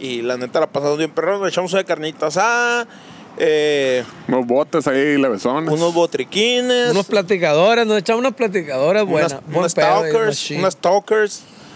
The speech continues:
Speaker 3: Unas
Speaker 1: unas
Speaker 3: stalkers.
Speaker 1: <laughs> Había unos perritos, unos perritos bebés, güey, que me quería traer todos a la verga.
Speaker 2: <laughs>
Speaker 1: Pero estaban
Speaker 3: ¿No
Speaker 1: en
Speaker 3: viste,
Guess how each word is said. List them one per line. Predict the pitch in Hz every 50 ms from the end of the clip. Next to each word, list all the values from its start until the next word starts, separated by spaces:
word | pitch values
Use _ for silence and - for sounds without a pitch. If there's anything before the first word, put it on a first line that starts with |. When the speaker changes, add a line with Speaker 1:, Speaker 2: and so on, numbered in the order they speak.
| - - - - - -
Speaker 3:
Unas | - 170 175 180 185 185
Speaker 1:
unas | 180 180
Speaker 3:
stalkers. | 175 175 170 214 175 - - - - - - - - - - - - -
Speaker 1:
<laughs> | - - - - - - - -
Había | - 151 151 160 170
unos | 175 185 180
perritos, | - - 151 139 151 165 185 185 - 202 196 175 160 170
unos | 156 160 180 170
perritos | - 156 151 143 - 180 196 180
bebés, | 165 147 127 120 120 139 160 170 - 208 214 214 208 190
güey, | 190 185 180 170 160 151 139 135 135
que | 131
me | 139 143 143 139
quería | 139 131 135 151
traer | 160 - - 131 131 127 135 147 -
todos | - - 127 123 151 147 147 143 151
a | 143 -
la | 123
verga. | 113 - 127 127 - - - -
Speaker 2:
<laughs> | - - - 123 - - - - 110 107 - - - - - - - - - - -
Speaker 1:
Pero | - 170 185
estaban | 175 - 185 202 240
Speaker 3:
¿No | 160 185
Speaker 1:
en | 196 190
Speaker 3:
viste, | 170 147